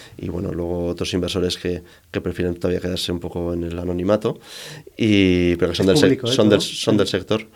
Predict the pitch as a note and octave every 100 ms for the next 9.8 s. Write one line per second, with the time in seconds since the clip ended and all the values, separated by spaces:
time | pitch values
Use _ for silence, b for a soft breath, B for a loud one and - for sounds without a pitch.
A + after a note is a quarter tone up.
0 | - B2 C3 D3+ C#3+ B2+ B2+ C3 D3 D#3+
1 | - - D3+ - - - D3+ D3 D3 G2+
2 | C3+ C3+ D#3 G#2 F#2+ G#2 G2+ F#2 F2+ F2
3 | F2+ F#2 D3+ G#3+ D#3 D#3 D3 D#3 - -
4 | - D3+ C#3 A3+ B3+ B3 A3 G#3 - B2+
5 | A2+ A2+ A2 G#2+ G#2 - A#2+ G#2+ G#2+ G#2
6 | G2+ G2+ G2 G2 C3 A2+ G#2+ C3+ A2 G#2+
7 | G#2 - G#2+ A2 A2 - G2+ F#2+ F#2 F2+
8 | D#2+ - G2+ G2+ G2+ G#2 G2+ G#2 G2+ G2+
9 | G2+ F2+ G2+ - G#2+ A#2+ G#2 G2